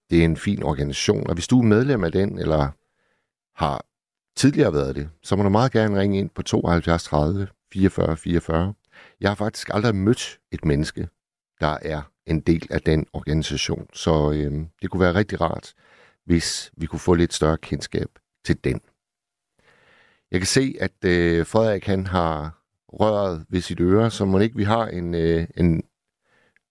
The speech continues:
lige to minutter at markere, Frederik, så vi, vi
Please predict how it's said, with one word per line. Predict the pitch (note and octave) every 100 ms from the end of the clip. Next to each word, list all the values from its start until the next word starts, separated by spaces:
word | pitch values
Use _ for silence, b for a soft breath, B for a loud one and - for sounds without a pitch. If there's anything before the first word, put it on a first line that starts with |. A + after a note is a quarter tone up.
| _
lige | B2 A2
to | F#2+ - F2
minutter | D#2 F#2+ A2
at |
markere, | G2+ F#2 G2+ G2+ F2
Frederik, | - - -
så | - F#2+
vi, | F#2 G2+
vi | F#2 A2 G#2+ G2+ G2